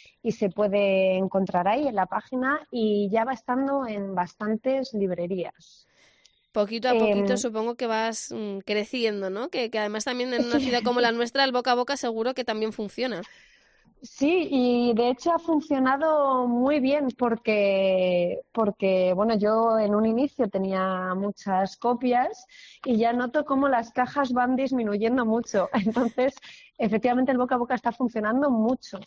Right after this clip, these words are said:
Speaker 1: Yo estoy muy, muy contenta.
Speaker 2: Eso es buena señal, que, que te dejen espacio en casa porque la gente lo, lo tenemos en, en las nuestras. Y, bueno, te quiero invitar a ti como, como autora de este cuento tan bonito a que invites a nuestros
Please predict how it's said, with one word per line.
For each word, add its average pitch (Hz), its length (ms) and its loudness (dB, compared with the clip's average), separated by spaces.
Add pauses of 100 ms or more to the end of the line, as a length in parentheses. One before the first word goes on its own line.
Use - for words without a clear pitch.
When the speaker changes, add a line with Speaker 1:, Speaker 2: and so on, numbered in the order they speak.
(100)
Speaker 1:
Yo 202 160 -2
estoy 233 180 -2
muy, 233 240 2
muy 226 260 2
contenta. 180 540 -4
Speaker 2:
Eso 196 160 -6
es 214 80 -6
buena 208 180 -4
señal, 196 420 -6
que, 180 300 -6
que 190 80 -10
te 202 120 -6
dejen 233 200 -4
espacio 233 320 -4
en 214 80 -2
casa 226 260 -2
porque 233 220 -4
la 196 80 -2
gente 208 260 -6
lo, 220 120 -4
lo 202 240 -6
tenemos 220 400 -4
en, 208 180 -2
en 220 220 2
las 208 180 2
nuestras. 247 540 -2 (400)
Y, 254 340 -4
bueno, 247 280 -2
te 214 140 -6
quiero 226 300 -2
invitar 247 420 -4
a 233 120 -2
ti 269 280 -4
como, 214 540 0
como 208 240 -2
autora 233 460 0
de 233 80 -6
este 214 200 -6
cuento 208 640 -2
tan 208 240 -4
bonito 214 460 -4
a 226 180 -2
que 196 340 -4
invites 202 520 -8
a 208 120 -4
nuestros 208 720 -4